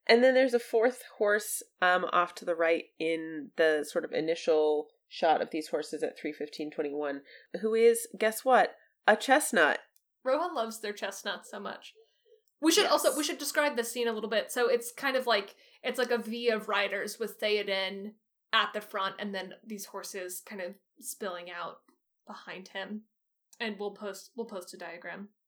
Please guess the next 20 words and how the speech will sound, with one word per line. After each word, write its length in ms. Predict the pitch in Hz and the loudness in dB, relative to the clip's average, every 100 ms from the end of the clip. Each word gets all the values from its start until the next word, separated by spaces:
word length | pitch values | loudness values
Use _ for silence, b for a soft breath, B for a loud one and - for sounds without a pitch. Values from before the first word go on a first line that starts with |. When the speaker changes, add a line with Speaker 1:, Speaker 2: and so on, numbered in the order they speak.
| - | -4
Speaker 2:
Yep. 160 | 285 - _ - | -2 -2 _ 2
Uh, 200 | 269 247 | 4 4
just 220 | 226 - | -2 -8
a 40 | |
chestnut. 460 | 302 311 285 285 - | -2 0 0 -2 -2
We 100 | 269 | -6
can't 380 | 269 359 330 294 _ | -4 -4 -4 -4 _
see 380 | - - 277 277 | -12 -8 -6 -4
its, 640 | 240 - - - - - - | -6 -6 -10 -12 -10 -10 -8
I 60 | |
don't 120 | 269 302 | -8 -8
think 140 | 339 | -10
we 80 | 302 | -10
can 240 | 302 254 233 | -10 -10 -8
really 200 | 240 240 | -6 -6
see 160 | 233 220 | -6 -8
its 160 | 202 | -8
feet 420 | - - 220 262 _ _ _ _ | -12 -14 -14 -14 _ _ _ _
here. 520 | - - 262 269 277 _ _ _ _ _ | -20 -12 -8 -6 -8 _ _ _ _ _
Speaker 1:
No. 400 | 175 156 - 185 | -8 -6 -6 -8